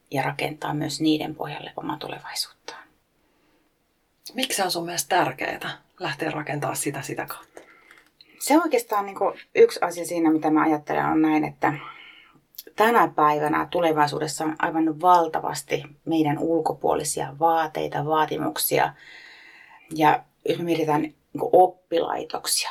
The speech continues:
Speaker 1: niin tosi paljon on sellaisia oppilaitoksia, jotka tänä vuonna ovat vielä toiminnassa. Ehkä ensi vuonna ne eivät enää olekaan. On koulutuksia tänä päivänä, jota ei ollut viisi vuotta sitten laisinkaan.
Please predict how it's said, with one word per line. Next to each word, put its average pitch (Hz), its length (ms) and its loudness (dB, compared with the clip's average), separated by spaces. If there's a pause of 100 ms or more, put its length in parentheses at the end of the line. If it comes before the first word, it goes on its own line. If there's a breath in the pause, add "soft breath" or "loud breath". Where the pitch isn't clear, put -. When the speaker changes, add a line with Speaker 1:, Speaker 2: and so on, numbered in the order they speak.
Speaker 1:
niin 156 140 0
tosi 214 220 6
paljon 156 380 0
on 156 80 4
sellaisia 151 600 -2 (460 loud breath)
oppilaitoksia, 156 640 0
jotka - 200 -4
tänä 180 400 2
vuonna 180 300 4
ovat 147 260 -4
vielä - 220 -8
toiminnassa. 202 800 2
Ehkä - 300 0
ensi 175 340 0
vuonna 143 220 0
ne 135 140 -6
eivät 135 300 -6
enää 139 360 -8
olekaan. 208 760 -2 (340 loud breath)
On 175 220 4
koulutuksia 175 680 2
tänä 196 260 0
päivänä, 180 320 4
jota 156 220 2
ei 165 80 4
ollut 156 220 0
viisi 165 240 0
vuotta 147 220 0
sitten 139 300 -6
laisinkaan. 196 720 0